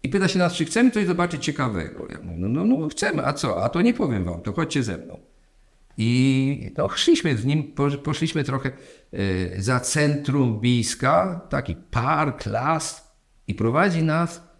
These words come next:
i cmentarz jest. Taki dosyć zaniedbany, prawosławny cmentarz. I tak patrzymy, przed nami jest taki otoczony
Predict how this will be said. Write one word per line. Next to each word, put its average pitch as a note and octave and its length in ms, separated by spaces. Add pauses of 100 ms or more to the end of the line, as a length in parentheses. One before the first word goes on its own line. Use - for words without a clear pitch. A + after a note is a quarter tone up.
(180)
i G3+ 80
cmentarz G#2 580
jest. - 300 (280)
Taki D#4 220
dosyć G#3+ 300
zaniedbany, D3+ 720 (140)
prawosławny A#2+ 640
cmentarz. F#2 840 (500)
I C3+ 40
tak G3 200
patrzymy, A#3+ 320
przed F#3 180
nami E3+ 240
jest C#3+ 140
taki B2+ 260 (420)
otoczony A#2+ 600